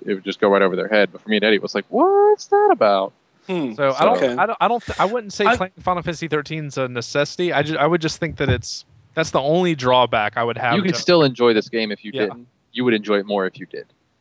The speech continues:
Speaker 2: I,
Speaker 3: It's, the
Speaker 2: I,
Speaker 3: story's
Speaker 2: I
Speaker 3: nonsensical anyway. I mean, <laughs> it's
Speaker 2: Right.
Speaker 3: just
Speaker 2: Here's
Speaker 1: Yeah.
Speaker 2: the thing. I fully intend to play Final Fantasy thirteen because I bought the damn thing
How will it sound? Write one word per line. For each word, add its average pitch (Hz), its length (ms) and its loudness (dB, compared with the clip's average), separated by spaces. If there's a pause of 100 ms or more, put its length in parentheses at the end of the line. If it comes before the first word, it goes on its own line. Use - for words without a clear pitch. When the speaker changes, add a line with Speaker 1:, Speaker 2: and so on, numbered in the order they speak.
Speaker 2:
I, 240 140 4
Speaker 3:
It's, - 80 0
the - 60 -2
Speaker 2:
I, 220 200 2
Speaker 3:
story's 226 340 2
Speaker 2:
I 226 60 -2
Speaker 3:
nonsensical 165 680 -2
anyway. 110 360 -8
I 151 60 -6
mean, 135 120 -6
<laughs> - 20 -4
it's 151 160 -2
Speaker 2:
Right. 147 200 4
Speaker 3:
just - 520 -2
Speaker 2:
Here's 233 200 -2
Speaker 1:
Yeah. 208 80 -4
Speaker 2:
the 220 80 0
thing. 143 380 -4
I 151 160 0
fully 196 360 -2
intend 180 320 -6
to 156 80 -8
play 139 200 -2
Final 131 260 -4
Fantasy 127 400 -8
thirteen 123 360 -6
because 117 280 -4
I 117 220 4
bought 127 420 2
the 131 40 -8
damn 123 300 -4
thing 120 440 -6